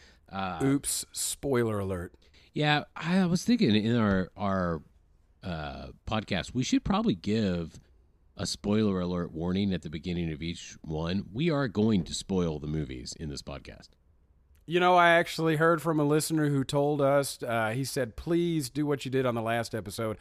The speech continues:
Speaker 2: Tell us what the next movie's gonna be so we can watch it before we listen."
Speaker 1: Oh, that's very cool. Well, I get to pick the next one, and I am still, as we record this,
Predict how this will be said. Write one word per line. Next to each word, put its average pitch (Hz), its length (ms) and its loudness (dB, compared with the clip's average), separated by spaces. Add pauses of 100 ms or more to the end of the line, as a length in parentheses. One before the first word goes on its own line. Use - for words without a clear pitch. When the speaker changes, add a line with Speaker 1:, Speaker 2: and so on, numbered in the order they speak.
(300)
Speaker 2:
Tell 147 240 2
us 131 160 -6
what 127 160 -2
the 123 80 -4
next 120 320 -2
movie's 120 320 -2
gonna 104 160 -2
be 110 160 -4
so 110 140 -6
we 107 80 -6
can 104 160 -6
watch 110 280 -4
it 120 80 -8
before 104 280 -6
we 101 100 -4
listen." 98 380 -6 (100)
Speaker 1:
Oh, 302 220 -2
that's 269 120 -4
very 277 200 -2
cool. - 480 0
Well, 156 340 -2 (100)
I 139 140 -6
get 175 160 2
to - 80 -12
pick 247 180 2
the - 80 0
next 107 240 0
one, 123 280 4
and 110 280 4
I 127 260 2
am 139 280 0
still, 156 560 0
as 127 300 -2
we 127 160 0
record 151 460 -2
this, 82 420 -2